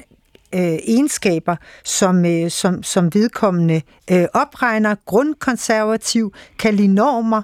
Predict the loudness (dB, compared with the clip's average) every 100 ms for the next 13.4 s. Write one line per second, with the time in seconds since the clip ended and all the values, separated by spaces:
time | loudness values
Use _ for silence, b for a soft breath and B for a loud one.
0 | B B B B _ 0 2 2 2 0
1 | -2 -2 2 2 0 -6 -2 0 2 0
2 | 0 0 0 0 -2 -4 -8 -16 -16 _
3 | _ -2 0 4 2 0 -8 -6 0 2
4 | 2 2 0 -2 -6 B B B 0 0
5 | 2 2 2 2 0 0 0 0 0 2
6 | 0 0 -2 -2 -2 0 2 2 0 0
7 | -2 -2 0 -2 -2 -2 0 0 0 0
8 | 0 -2 -4 -2 -2 -2 -4 -2 -2 -8
9 | B B B -2 0 0 0 0 0 2
10 | 2 0 0 0 0 -2 -4 0 0 0
11 | -2 0 2 0 2 2 2 2 2 0
12 | 0 -2 -4 B B B -6 -2 0 2
13 | 2 2 0